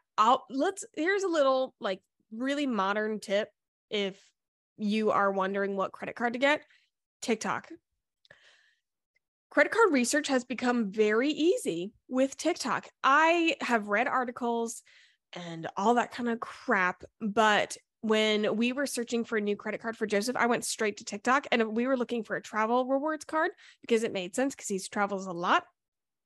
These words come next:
And that's what we wanted those points towards. Um, so we looked at the best travel rewards card and I did,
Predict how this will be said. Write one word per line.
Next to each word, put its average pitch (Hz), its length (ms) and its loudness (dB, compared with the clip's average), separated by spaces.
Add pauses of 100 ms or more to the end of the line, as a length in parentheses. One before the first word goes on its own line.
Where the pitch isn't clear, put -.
(120)
And 247 160 2
that's 220 180 0
what - 240 2
we 202 160 -4
wanted 196 300 -2
those 185 220 -4
points - 380 -10
towards. 190 560 -6 (360)
Um, 196 380 2
so 202 400 4
we 190 240 -2
looked 208 260 -4
at 202 100 -2
the 202 60 -8
best 196 320 -4
travel 202 280 -2
rewards 190 280 -4
card 196 300 -6
and 196 280 0
I 190 260 -2
did, 185 260 -6